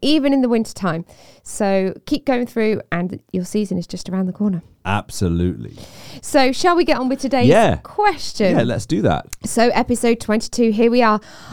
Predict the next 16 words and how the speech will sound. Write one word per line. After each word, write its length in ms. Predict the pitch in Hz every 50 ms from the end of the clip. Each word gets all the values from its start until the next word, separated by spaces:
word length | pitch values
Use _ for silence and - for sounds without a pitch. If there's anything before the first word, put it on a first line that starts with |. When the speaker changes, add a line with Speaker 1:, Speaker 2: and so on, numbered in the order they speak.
| 220 -
Speaker 1:
Are 440 | - 302 339 349 359 370 370 285 254 - -
goals 640 | - 359 392 392 311 233 202 202 202 220 - - _ _
essential? 880 | - 220 - - 247 233 220 208 - - - - 170 156 170 175 185 190 - _ _ _ _ _
Particularly, 540 | - - - 302 277 - - 285 302 294 262 -
are 180 | - 240 240 240
goals 340 | 240 240 233 226 226 233 220
essential 500 | 226 - - 285 277 233 - - 180 175
to 120 | - 196
winning 440 | 185 190 202 202 202 190 180 - - - _
in 80 | 185
life? 520 | 185 185 180 185 190 190 196 190 - _ _ _ - - - - _ _ _ _ _ _ _ _ - _
What 320 | 226 247 262 - - - - -
a 100 | 294 302
question. 720 | 294 - - 339 349 330 - - - 214 180 170 190 185 180 - - _ _ _ _ _ _ _ _
Speaker 2:
It 100 | 160 175
is, 240 | 220 226 - -